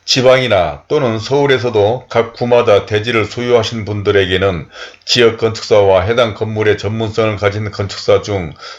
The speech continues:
누구를 선정할 것인가에 신경을 쓰는 것 같고 특히 이러한 염려는 위에서 잠깐 언급한 바와 같이 해당 대지가 있는 지역의 건설 관계자나 그 대지를 소개한 부동산 사무소 등에서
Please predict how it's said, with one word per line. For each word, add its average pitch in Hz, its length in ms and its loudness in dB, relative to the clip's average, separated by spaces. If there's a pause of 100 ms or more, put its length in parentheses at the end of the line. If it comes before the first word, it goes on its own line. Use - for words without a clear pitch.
누구를 113 360 2
선정할 110 520 0
것인가에 98 580 0
신경을 113 400 -4
쓰는 110 240 -6
것 98 120 -2
같고 85 580 -2 (380)
특히 131 360 0
이러한 117 340 4
염려는 110 560 -2 (300)
위에서 110 420 2
잠깐 107 480 0
언급한 107 640 -2
바와 101 260 4
같이 90 460 -2 (400)
해당 123 320 2
대지가 110 360 0
있는 107 320 -2
지역의 107 420 -2
건설 104 360 -2
관계자나 98 720 0 (260)
그 110 260 0
대지를 104 360 2
소개한 113 480 -2
부동산 110 500 -4
사무소 104 420 0
등에서 98 640 2